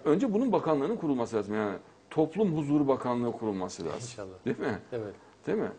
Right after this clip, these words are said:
Speaker 1: Toplum Güvenliği Bakanlığı kurulması lazım. Toplum bir kere stresten mi kurtulsun? Bir insanların bir sinirleri bir gevşetsin. E, rahatça eğlenebilsinler. Mesela bak,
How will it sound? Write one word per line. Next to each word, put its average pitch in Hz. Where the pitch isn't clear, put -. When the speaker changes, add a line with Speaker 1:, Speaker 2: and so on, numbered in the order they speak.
Speaker 1:
Toplum 196
Güvenliği 139
Bakanlığı 135
kurulması 101
lazım. 90
Toplum 156
bir 147
kere 143
stresten 135
mi 220
kurtulsun? -
Bir -
insanların 147
bir 139
sinirleri 165
bir 147
gevşetsin. 123
E, 117
rahatça 160
eğlenebilsinler. 127
Mesela 123
bak, 123